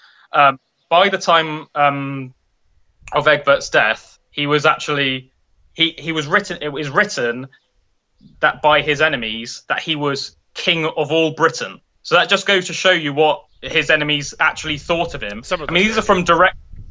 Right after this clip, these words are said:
Speaker 1: yeah, these are from dis-, direct historical accounts. But a real quick rundown.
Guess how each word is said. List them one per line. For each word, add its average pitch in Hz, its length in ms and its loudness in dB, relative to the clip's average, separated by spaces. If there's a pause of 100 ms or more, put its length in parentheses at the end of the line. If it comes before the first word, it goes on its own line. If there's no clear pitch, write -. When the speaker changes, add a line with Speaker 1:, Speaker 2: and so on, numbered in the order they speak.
(420)
Speaker 1:
yeah, 175 200 4
these 180 200 0
are 185 40 -2
from 175 220 -2
dis-, 156 240 -4 (100)
direct 156 360 2
historical 147 560 2
accounts. 127 500 -2
But 139 220 0 (360)
a 160 80 2
real 247 220 4
quick 226 180 -2
rundown. 165 680 2